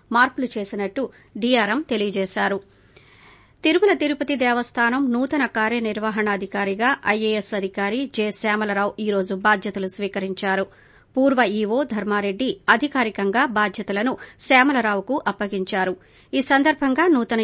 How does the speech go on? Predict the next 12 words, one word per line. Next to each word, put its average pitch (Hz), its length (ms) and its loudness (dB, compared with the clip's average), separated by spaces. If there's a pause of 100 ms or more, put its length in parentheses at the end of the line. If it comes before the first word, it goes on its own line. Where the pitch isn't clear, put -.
ఈవో 202 360 -2
మాట్లాడుతూ, 202 500 0 (360)
బాధ్యతాయుతంగా, 262 1000 4 (100)
పారదర్శకంగా 220 880 0
విధులు 220 340 -2
నిర్వహిస్తామని, 202 840 -2 (380)
భక్తుల 247 340 2
సౌకర్యాలపై 214 760 -2
ప్రత్యేక 294 480 -4
దృష్టి 214 320 -6
పెడతామని 202 560 -2
తెలిపారు. 196 520 -4